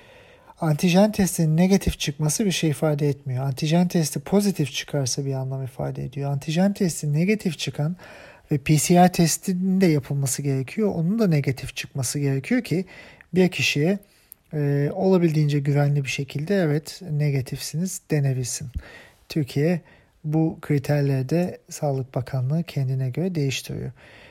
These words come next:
Türkiye'de risk gruplarına aşılama ve tarama yapılmıyor. Yani tarama başka bir şey. E, gönüllü olarak kendi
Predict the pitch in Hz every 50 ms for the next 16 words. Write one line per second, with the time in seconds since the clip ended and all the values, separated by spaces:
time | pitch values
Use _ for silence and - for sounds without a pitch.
0 | - _ - - 240 233 - 208 202 190 180 180 202 220 190 - - 185 160 147
1 | - - 151 147 160 196 208 208 202 - - 175 156 - - 180 175 170 185 185
2 | 170 151 143 - - 170 170 165 170 196 208 196 175 - - 156 143 131 127 123
3 | 123 120 - _ _ _ _ _ _ _ _ _ _ _ _ - - 151 143 139
4 | 127 - - 175 170 175 185 214 214 208 - - _ - 165 165 147 139 - -
5 | 208 180 139 - - 151 180 220 - _ - - - - - - - _ - 156
6 | 147 143 143 139 143 147 151 160 175 180 190 214 208 202 170 165 156 156 147 -
7 | - - _ _ - - 156 151 151 160 170 190 190 - -